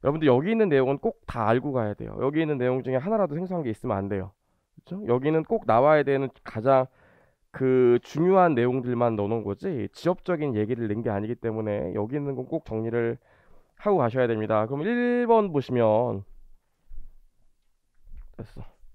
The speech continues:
일 번 보시면 재고자산 조정 문제가 나왔잖아요. 그럼 우리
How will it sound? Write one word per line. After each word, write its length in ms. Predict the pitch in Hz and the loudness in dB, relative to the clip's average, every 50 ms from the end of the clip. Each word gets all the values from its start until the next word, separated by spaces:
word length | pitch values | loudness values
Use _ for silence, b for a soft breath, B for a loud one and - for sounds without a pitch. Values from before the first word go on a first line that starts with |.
| - - - - - - _ _ _ b b b b b b b b b b b b b b - | -20 -20 -18 -18 -18 -18 _ _ _ b b b b b b b b b b b b b b -8
일 300 | - - 247 254 254 254 | -4 0 2 2 2 4
번 160 | 233 240 233 196 | 6 4 4 4
보시면 460 | 165 143 - 147 190 233 208 147 - | 0 -2 0 0 0 0 0 -2 0
재고자산 440 | - 165 185 240 262 247 233 226 202 | -2 0 0 2 0 2 0 -2 0
조정 300 | - 170 165 220 226 233 | 0 2 2 4 4 4
문제가 300 | 220 202 185 185 175 156 | 2 2 2 2 4 6
나왔잖아요. 600 | 131 123 123 120 - 123 117 117 123 170 214 269 - _ _ _ | 6 4 4 2 2 0 0 0 -2 -2 -6 -10 -14 _ _ _
그럼 160 | _ 190 180 | _ -4 0
우리 260 | 175 185 175 165 139 | 2 2 2 2 0